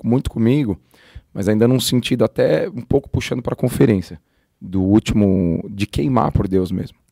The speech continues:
de que você querer, Deus quer que você queime por ele, mas se você não fizer a tua parte, não vai. Então, até por isso que eu falei,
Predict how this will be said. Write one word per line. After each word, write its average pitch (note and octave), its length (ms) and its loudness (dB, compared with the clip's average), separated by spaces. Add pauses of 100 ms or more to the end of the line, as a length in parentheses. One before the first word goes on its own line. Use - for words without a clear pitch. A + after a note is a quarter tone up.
(160)
de - 80 -20
que - 120 -20
você - 280 -8
querer, C3 580 2 (600)
Deus A2 280 -4
quer D3+ 180 0
que - 100 -18
você A#2+ 220 -6
queime G2 260 -4
por - 160 -10
ele, - 120 -14 (140)
mas F2+ 220 -10
se - 120 -10
você - 160 -2
não D#3 80 0
fizer A#2+ 200 -4
a A2+ 60 -2
tua - 140 -4
parte, - 520 -4 (360)
não G2 180 0
vai. F#2 240 -4 (1120)
Então, G2 460 0
até G#2+ 220 -2
por - 140 -2
isso - 80 -10
que - 80 -18
eu - 40 -16
falei, - 260 -4